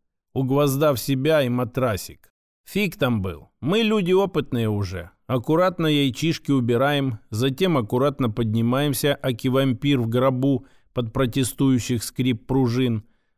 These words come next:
Следом идет масло, совсем чуть-чуть, но разлитое именно в том месте, куда я ставлю ноги, вставая с кровати. Тоже штука знакомая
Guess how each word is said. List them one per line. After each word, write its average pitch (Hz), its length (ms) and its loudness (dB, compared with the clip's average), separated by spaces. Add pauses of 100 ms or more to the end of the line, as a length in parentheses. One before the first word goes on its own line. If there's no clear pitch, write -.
(140)
Следом 185 520 0
идет 175 240 0
масло, 107 720 -2
совсем 135 520 0
чуть-чуть, - 760 -4 (140)
но 175 180 -2
разлитое 143 960 0
именно 143 400 0
в - 60 -14
том 143 220 0
месте, 135 600 -2 (360)
куда 131 260 0
я 143 260 2
ставлю 131 440 0
ноги, 139 360 0
вставая 120 500 -2
с - 80 -6
кровати. 120 680 -2 (400)
Тоже 170 320 4
штука 127 420 0
знакомая 107 760 -4